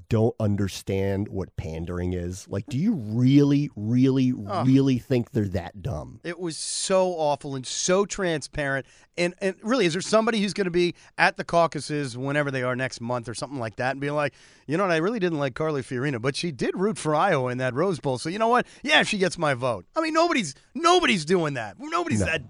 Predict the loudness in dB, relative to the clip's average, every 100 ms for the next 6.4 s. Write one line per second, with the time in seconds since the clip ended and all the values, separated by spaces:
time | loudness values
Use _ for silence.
0 | -6 0 0 -2 -10 _ -10 -6 0 2
1 | 2 0 0 2 4 2 -2 -2 0 0
2 | 0 -2 0 2 0 0 -2 2 2 2
3 | 0 -2 -2 2 0 0 _ -4 -4 2
4 | 4 4 2 0 2 0 -2 -4 -2 -2
5 | -2 -4 -2 -2 0 -2 0 0 -2 -6
6 | -8 -2 -2 -4